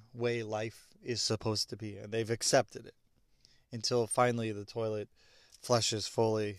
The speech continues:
and we're gone. But actually, through spiritual practices, using the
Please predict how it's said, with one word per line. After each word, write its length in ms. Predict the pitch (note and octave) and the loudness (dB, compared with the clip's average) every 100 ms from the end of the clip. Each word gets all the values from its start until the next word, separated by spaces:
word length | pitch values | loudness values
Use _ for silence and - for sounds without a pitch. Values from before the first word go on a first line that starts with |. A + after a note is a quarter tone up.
| - | -6
and 220 | A2 G2+ | -6 -4
we're 140 | G2+ G2 | -6 -2
gone. 440 | A2 G2+ F#2+ F#2 _ _ _ - _ _ _ _ _ _ _ | 0 0 -4 -14 _ _ _ -20 _ _ _ _ _ _ _
But 120 | B2+ | 4
actually, 680 | C3+ D#3+ - C3+ B2 A#2 A#2+ - _ _ _ _ _ _ _ _ _ _ - - _ _ | 8 8 8 4 4 4 0 -12 _ _ _ _ _ _ _ _ _ _ -20 -20 _ _
through 480 | - C3+ C3+ B2+ - - _ _ | -4 0 2 0 -4 -12 _ _
spiritual 560 | - - B2+ B2 - A#2 | -14 -2 0 2 2 2
practices, 840 | A#2+ A#2+ - A2+ - G#2+ - - _ _ _ _ _ _ | 4 4 2 -6 -8 -10 -16 -20 _ _ _ _ _ _
using 360 | B2+ C#3 C3 B2 | -2 0 0 0
the 140 | A#2 | -2